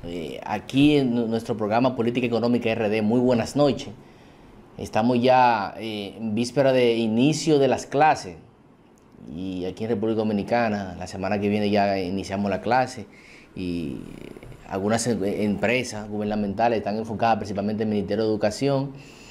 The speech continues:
y demás, eh, entregando útiles y principalmente las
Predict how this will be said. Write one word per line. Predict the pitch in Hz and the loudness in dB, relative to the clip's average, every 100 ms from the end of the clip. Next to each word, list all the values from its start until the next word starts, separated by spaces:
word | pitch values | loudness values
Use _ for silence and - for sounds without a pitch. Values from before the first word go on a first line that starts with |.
| - - - - | -20 -20 -18 0
y | 113 | 2
demás, | 123 123 120 120 123 | 4 4 4 2 -2
eh, | 113 104 | -4 -2
entregando | 104 101 98 107 113 107 | -2 0 0 2 2 4
útiles | 139 160 143 120 | 6 4 4 2
y | 113 | 2
principalmente | 104 104 110 104 113 113 117 | 0 -6 -2 0 2 2 4
las | 110 101 98 - - | 4 2 0 -8 -16